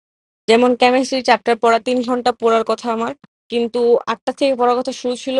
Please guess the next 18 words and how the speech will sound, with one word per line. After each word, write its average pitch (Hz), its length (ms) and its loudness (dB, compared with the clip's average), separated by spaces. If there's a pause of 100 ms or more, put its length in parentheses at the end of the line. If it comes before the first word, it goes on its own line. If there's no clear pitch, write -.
কিন্তু 240 180 -6
এখন 220 220 -6
সাড়ে 220 240 -4
দশটা 220 220 -6
বেজে 208 220 -6
গেছে। 208 260 -8 (420)
কিন্তু 294 280 -6 (200)
আমি 240 260 -8 (160)
এই 214 180 -6
পড়াটাকে 247 380 -4
এমনভাবেই 269 500 -4
নিব 262 200 -6 (100)
যে 247 100 -2
আমি 220 160 -6 (100)
পরবর্তী 240 460 -6
তিন 277 240 -8
ঘন্টাই 262 300 -4
পড়ি। 170 220 -10